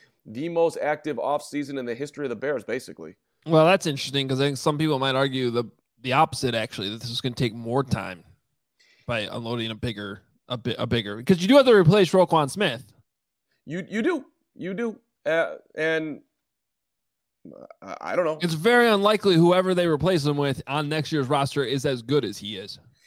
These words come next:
Speaker 1: True, but, uh, and I highly, highly, highly, highly doubt it, but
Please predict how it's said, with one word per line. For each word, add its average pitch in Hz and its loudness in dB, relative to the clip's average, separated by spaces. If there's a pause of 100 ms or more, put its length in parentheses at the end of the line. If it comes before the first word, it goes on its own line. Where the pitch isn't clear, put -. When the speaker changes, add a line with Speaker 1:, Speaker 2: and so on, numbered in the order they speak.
(360)
Speaker 1:
True, 285 -2
but, 170 6
uh, 160 -2
and 160 2
I 151 2
highly, 131 -2
highly, 113 -4
highly, 110 -4
highly 135 -2
doubt 170 -2
it, 220 -6
but 143 -4